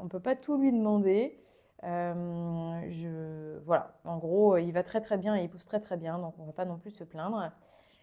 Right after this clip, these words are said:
Euh, et par là, j'ai pas mal de choses à vous montrer.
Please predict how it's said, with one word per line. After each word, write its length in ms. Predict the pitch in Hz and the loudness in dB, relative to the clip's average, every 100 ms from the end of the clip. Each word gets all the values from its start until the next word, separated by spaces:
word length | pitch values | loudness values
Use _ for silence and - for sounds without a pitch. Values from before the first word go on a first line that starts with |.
| _ _ - | _ _ -8
Euh, 380 | 170 170 170 170 - | -4 -2 -4 -8 -8
et 80 | 240 | -10
par 320 | - 202 196 | -6 -6 -4
là, 100 | 262 277 | -6 -6
j'ai 180 | 196 | -8
pas 160 | 170 262 | -6 -6
mal 200 | 330 277 | -4 -6
de 100 | 233 | -6
choses 280 | 226 311 247 | -6 -4 -2
à 100 | 185 | -2
vous 200 | 240 311 | -2 -2
montrer. 580 | 233 214 - 175 262 | -2 -6 -4 -4 -4